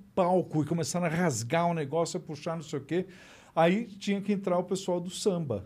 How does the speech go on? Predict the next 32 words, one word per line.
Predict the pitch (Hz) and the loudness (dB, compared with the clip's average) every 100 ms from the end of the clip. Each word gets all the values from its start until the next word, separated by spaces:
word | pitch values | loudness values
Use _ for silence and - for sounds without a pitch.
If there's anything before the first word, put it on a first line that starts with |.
| - | -10
né? | - 147 | -4 -2
Daí | 160 151 185 135 | 2 2 2 -4
<laughs> | - - | -8 -2
eu | 208 | 4
olhei | 180 185 | 4 4
pro | 180 165 | 2 2
lado | 175 190 | 2 2
e | |
falei, | 208 196 | 0 2
"E | 190 | 2
agora?" | 180 202 | 4 2
Eles | 208 | 2
falaram, | - 190 143 127 - - - _ - - _ _ _ _ _ - | 4 4 4 0 -14 -20 -20 _ -20 -20 _ _ _ _ _ -4
"Não, | 254 277 | -2 -2
não, | 302 339 - - | -8 -14 -14 -10
não | 359 | -8
chama, | 311 403 311 277 | -2 -2 0 0
não | 370 | -2
chama." | 247 233 | 2 2
Eu | |
falei, | 208 196 - - - _ | 4 2 2 -8 -18 _
"Chamo | - - 208 208 226 | -6 2 6 8 6
sim." | 269 - 247 208 151 | 4 2 4 4 6
E | 170 | 6
aí | 160 | 6
quando | 202 180 | 4 2
eu | 165 | 2
saí, | 165 147 | 2 2
eu | 160 | 2
falei | 180 165 | 2 2
pro | 170 156 | 0 0
vocalista, | 165 165 151 143 147 139 | -2 2 2 2 -2 -6